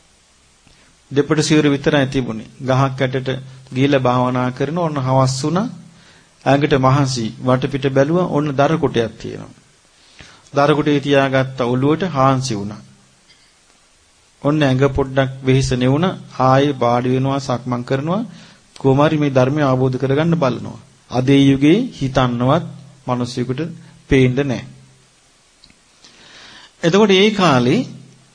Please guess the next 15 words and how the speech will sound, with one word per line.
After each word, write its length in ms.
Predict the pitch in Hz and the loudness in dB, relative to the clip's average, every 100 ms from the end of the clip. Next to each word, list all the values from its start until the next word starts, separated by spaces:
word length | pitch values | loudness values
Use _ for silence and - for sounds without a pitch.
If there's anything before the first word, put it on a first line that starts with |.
| _ _ _ _ | _ _ _ _
උන්වහන්සේලා 1000 | 135 139 156 180 165 156 139 123 113 107 | 0 4 4 4 2 2 2 2 0 -2
තුල 280 | 104 - 135 123 117 - - - _ _ _ _ _ | -4 0 2 2 -2 -12 -20 -20 _ _ _ _ _
නිරන්තරයෙන්ම 840 | 113 113 127 147 147 143 127 123 117 | -4 2 2 2 -2 -2 -2 -2 -4
තිබුණා 520 | 110 113 113 107 104 104 117 - _ _ | -8 -10 -6 -6 -8 -10 -16 -20 _ _
අර 160 | - 127 135 | -6 -6 -2
පවිත්‍ර 560 | - 123 143 131 - 98 | -2 0 -2 -6 -8 -10
බව. 200 | 95 101 - _ _ _ _ _ _ _ _ _ _ _ _ _ _ _ _ - | -8 -14 -16 _ _ _ _ _ _ _ _ _ _ _ _ _ _ _ _ -6
කයෙන් 360 | 123 127 123 | 0 0 2
ඇති 200 | 123 120 | 0 -2
පවිත්‍ර 480 | - 120 120 120 123 | -4 -2 -2 -4 -6
බව, 220 | 127 139 190 254 - - _ _ _ _ _ | 2 2 2 -4 -12 -20 _ _ _ _ _
වචනෙන් 460 | 123 113 123 120 120 | -6 -4 -2 -2 -2
ඇති 200 | 117 117 | -4 -6
පවිත්‍ර 420 | 120 117 117 120 | -4 -4 -4 -6
බව, 200 | 123 131 | 0 0